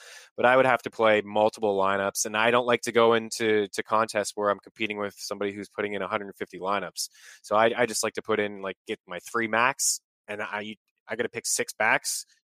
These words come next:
nine backs at most. I'm not picking any of those guys. So Terry McLaurin is the, is the only guy I have interest in.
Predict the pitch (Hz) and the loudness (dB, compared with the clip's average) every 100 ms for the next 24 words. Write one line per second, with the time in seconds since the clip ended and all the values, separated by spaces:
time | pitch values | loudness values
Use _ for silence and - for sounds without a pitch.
0 | - 113 113 107 127 - 95 110 156 - | -2 -2 2 2 2 -2 -2 -2 -2 -8
1 | - _ 104 117 117 110 101 98 85 95 | -12 _ 0 0 0 -4 -4 -6 -6 -6
2 | 98 - 82 - - - - - - 123 | -6 -10 -14 -16 -18 -20 -20 -16 2 4
3 | 123 151 170 165 - 135 131 117 - 113 | 6 8 6 6 4 4 6 2 -2 -4
4 | 113 120 101 113 123 131 127 110 113 107 | -4 -4 -4 0 2 2 4 6 6 6
5 | 107 104 98 98 104 - 107 104 | 6 4 2 -4 -6 -4 -2 -4